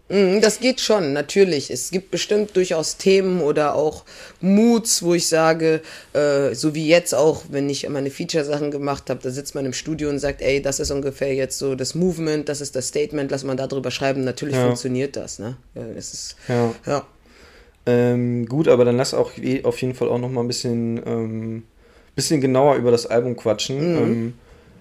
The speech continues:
Speaker 2: ich habe ja eben schon erwähnt, dass wir vor ein paar Wochen mal in diesem Livestream darüber geredet haben.
Speaker 1: Genau.
Speaker 2: Ähm,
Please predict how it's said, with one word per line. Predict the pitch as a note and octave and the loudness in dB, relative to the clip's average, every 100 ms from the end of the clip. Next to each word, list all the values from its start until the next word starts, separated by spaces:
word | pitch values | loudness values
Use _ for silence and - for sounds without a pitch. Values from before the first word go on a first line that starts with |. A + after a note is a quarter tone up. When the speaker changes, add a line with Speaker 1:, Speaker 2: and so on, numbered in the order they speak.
| - | -8
Speaker 2:
ich | - - | -2 2
habe | C#3 | 4
ja | C#3+ | 4
eben | D#3 | 2
schon | C3+ | 2
erwähnt, | B2+ C3+ | 2 2
dass | A#2+ | 2
wir | A#2+ | 0
vor | A#2 A#2+ | -4 -6
ein | A2+ | -2
paar | A#2+ | -2
Wochen | A#2+ C3 | -2 -2
mal | A#2+ | -2
in | A2+ | 0
diesem | A2 A#2 | -2 2
Livestream | G#2+ A2 - B2 A#2+ | 2 0 -4 -2 2
darüber | A#2+ B2+ | 2 0
geredet | B2 B2+ C3 C3+ | 0 0 0 -2
haben. | C3+ C3+ D3 | -4 -4 0
Speaker 1:
Genau. | E3+ D#3 B2 | 2 4 4
Speaker 2:
Ähm, | A#2+ A#2 A#2+ | 4 0 -4